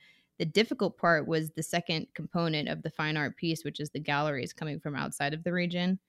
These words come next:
galleries and features. And I think we did a lot of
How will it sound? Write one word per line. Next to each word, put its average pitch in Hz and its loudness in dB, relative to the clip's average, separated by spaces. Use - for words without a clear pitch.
galleries 185 6
and 160 0
features. 160 -2
And 147 -2
I 175 0
think 185 0
we 190 4
did 175 2
a 156 2
lot 160 4
of 190 2